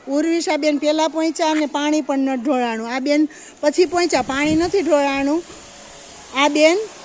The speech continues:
વિજેતા. સરસ, very good, શાબાશ, ખૂબ સરસ. મજા આવી ને? તાલી પાડી દ્યો.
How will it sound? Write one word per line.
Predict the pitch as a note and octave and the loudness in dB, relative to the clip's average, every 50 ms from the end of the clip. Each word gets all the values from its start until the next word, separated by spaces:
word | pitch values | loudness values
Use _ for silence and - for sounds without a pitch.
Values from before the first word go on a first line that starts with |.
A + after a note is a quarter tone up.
| - - - - - - - - | -20 -20 -20 -20 -20 -18 -12 -2
વિજેતા. | A3+ C4+ D#4+ C#4 C#4 D#4 D4+ D4+ - C4+ G#3 F#3+ - - - - - - - - - - - - - - - - - | 2 4 4 6 6 6 6 4 2 -2 -4 -6 -10 -16 -20 -20 -20 -20 -20 -20 -20 -20 -20 -20 -20 -20 -12 -4 0
સરસ, | D4 D4 D#4 D#4+ D#4+ D#4 D4+ D4 C4+ - C#4+ | 2 4 6 6 6 6 4 2 2 0 0
very | C4 C#4 C#4+ D4+ D#4 D4 C4 | 2 4 4 4 2 0 2
good, | D#4 D4+ C#4 A3+ - - | 2 2 2 2 0 0
શાબાશ, | D#4+ C#4 D4+ D#4+ E4 D#4 D4+ C#4+ C4 A3+ G#3 - - - - - - - - - | 0 2 2 2 4 6 6 6 4 2 -2 -6 -10 -14 -18 -20 -20 -14 -10 -4
ખૂબ | - E4 E4+ C#4+ - | -2 -2 -2 2 2
સરસ. | E4 D#4 D#4 C#4+ C4+ - | 4 4 6 4 4 4
મજા | C4+ C#4 D4 D#4+ F4 | 2 4 6 6 6
આવી | F#4 G#4+ B4 C#5+ D#5+ E5 C#5 F4 | 8 8 6 6 6 6 4 4
ને? | - - - - - - - - - - - - - - - - - - - - - - - - - - - - - - - - - - - | 2 -2 -8 -14 -14 -12 -12 -10 -10 -10 -8 -8 -8 -10 -10 -12 -12 -12 -12 -12 -12 -12 -12 -12 -12 -12 -12 -12 -12 -12 -12 -12 -12 -6 0
તાલી | C4+ C4+ D4 D4+ D4 | 2 2 2 2 2
પાડી | B3 D4 D4 C#4+ C#4+ C#4 | 2 2 2 4 2 0
દ્યો. | A3+ G#3+ A3 G3 | -2 -2 -4 -4